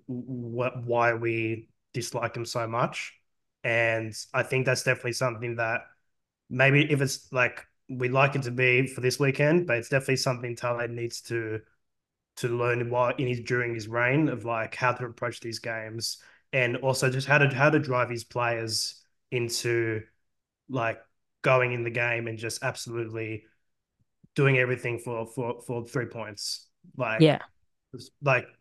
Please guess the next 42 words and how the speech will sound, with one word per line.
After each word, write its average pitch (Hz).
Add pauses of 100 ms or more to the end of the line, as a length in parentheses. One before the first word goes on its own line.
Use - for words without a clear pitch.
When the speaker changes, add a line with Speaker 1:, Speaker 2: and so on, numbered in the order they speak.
(120)
Speaker 1:
you 127
wanna 143
win 143
a 135
game 131
at 120
the 127
end, 131
but 127
you 123
definitely 127
wanna 113
win 117
these 110
games. 107 (400)
And 110 (640)
yeah, 120
I, 131
I 127
just, 120
I, 123 (120)
I, 123 (100)
I 131
couldn't 131
agree 113
with 113
you 110
more 104
either. 104 (680)
Speaker 2:
Yeah, 160
I 180
think 269
Tale 220
has 180
kind 170
of 160 (460)
understood 160
that. 147
I 147
think 160
he's, 147
um, 135